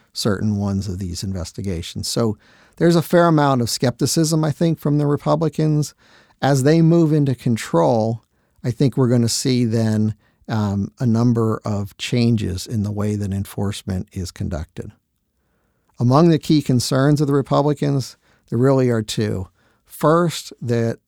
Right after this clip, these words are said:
the enforcement actions that have been taken, those principle-based enforcement actions, have not provided adequate prior notice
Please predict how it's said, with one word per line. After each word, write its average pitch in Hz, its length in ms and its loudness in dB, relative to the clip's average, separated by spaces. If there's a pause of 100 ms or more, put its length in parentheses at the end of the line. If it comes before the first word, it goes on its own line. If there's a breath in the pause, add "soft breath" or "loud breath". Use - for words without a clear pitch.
the 113 300 -4
enforcement 143 480 -2
actions 120 360 -2
that 113 80 -2
have 113 100 -2
been 117 140 -2
taken, 98 400 -6
those 98 180 -6
principle-based 104 1160 -4
enforcement 107 600 -6
actions, 92 500 -12 (400 soft breath)
have 110 180 -6
not 127 360 0
provided 110 640 -2
adequate 117 520 -4 (260)
prior 117 520 0
notice 110 640 -4